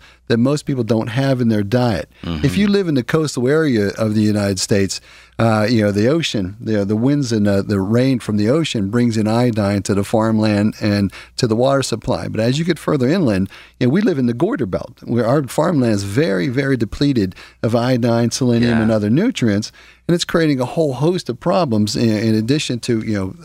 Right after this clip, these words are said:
Speaker 1: uh, um, your immune system being affected. It affects your, your, uh,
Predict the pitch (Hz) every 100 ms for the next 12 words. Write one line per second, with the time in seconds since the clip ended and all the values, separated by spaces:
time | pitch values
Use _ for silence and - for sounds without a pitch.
0 | 98 92 92 - - - - - 110 92
1 | 92 104 98 120 214 - 101 107 98 -
2 | 107 107 107 120 139 - 120 101 - -
3 | 113 104 110 101 90